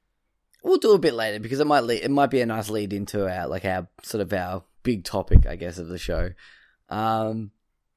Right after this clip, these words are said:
yeah, no, but what else has been happening? Anything, anything exciting happening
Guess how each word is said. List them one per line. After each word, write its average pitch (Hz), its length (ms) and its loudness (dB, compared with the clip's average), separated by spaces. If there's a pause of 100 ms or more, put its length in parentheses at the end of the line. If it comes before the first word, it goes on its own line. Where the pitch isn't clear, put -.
(600)
yeah, 196 480 2
no, 247 260 0
but - 300 -4
what 302 120 8
else 330 140 2
has 466 60 -14
been 440 120 -2
happening? 95 380 -2 (180)
Anything, 139 360 -2
anything 151 440 -2
exciting 147 560 2
happening 165 560 -4